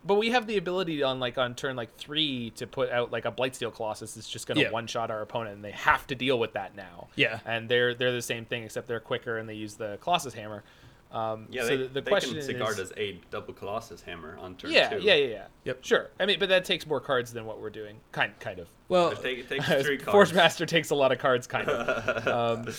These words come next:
Speaker 1: but, but, um, the, the question is how best to shore up that shell and how best to, um, have cards in the deck list that are tutorable by Goblin Engineer to be useful,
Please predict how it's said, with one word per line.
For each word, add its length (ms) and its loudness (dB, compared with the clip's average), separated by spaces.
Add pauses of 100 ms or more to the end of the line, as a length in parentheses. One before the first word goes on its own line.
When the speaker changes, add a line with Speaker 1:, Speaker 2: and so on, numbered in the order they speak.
(120)
Speaker 1:
but, 220 8 (180)
but, 260 4 (240)
um, 520 0 (680)
the, 240 6
the 120 2
question 340 -4
is 140 -8
how 160 4
best 320 0
to 260 -6
shore 460 -2
up 300 -4
that 300 2
shell 560 -2
and 140 -4
how 220 0
best 540 -6
to, 460 -4 (380)
um, 460 -4 (380)
have 300 -2
cards 600 -4 (300)
in 120 -4
the 60 -4
deck 240 0
list 240 -4
that 100 -2
are 220 0
tutorable 500 -2
by 120 -2
Goblin 300 -2
Engineer 440 -8
to 120 -8
be 320 -10
useful, 520 -8